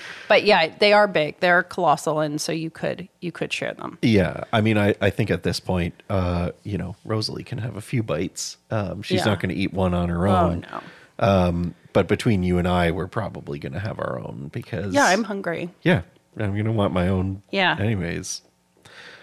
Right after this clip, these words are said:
Speaker 1: Uh, let's jump from Magic Kingdom over to Epcot. Um, and specifically because, uh,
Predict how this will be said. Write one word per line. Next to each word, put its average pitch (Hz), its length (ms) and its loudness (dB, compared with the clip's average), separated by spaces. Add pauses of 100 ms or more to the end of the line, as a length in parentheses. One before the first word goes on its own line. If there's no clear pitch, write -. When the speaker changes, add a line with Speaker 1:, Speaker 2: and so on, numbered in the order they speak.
(280)
Speaker 1:
Uh, 120 580 6
let's 123 420 2
jump 107 500 0
from 90 920 2 (560)
Magic 98 360 0
Kingdom 92 520 0
over 95 440 0
to 90 460 -2 (180)
Epcot. - 800 -4 (640)
Um, 104 520 2
and 107 180 0
specifically 139 600 0
because, 101 1080 2 (960)
uh, 98 260 2